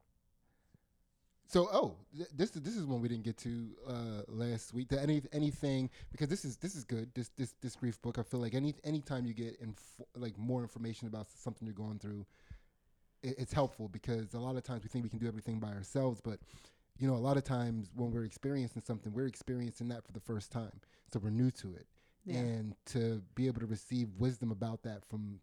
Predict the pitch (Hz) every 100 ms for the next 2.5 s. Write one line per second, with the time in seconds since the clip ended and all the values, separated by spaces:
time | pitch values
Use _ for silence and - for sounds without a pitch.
0 | - 104 - 131 117 - 107 110 104 107
1 | 104 92 98 - 120 117 107 113 - -
2 | 120 - 123 113 98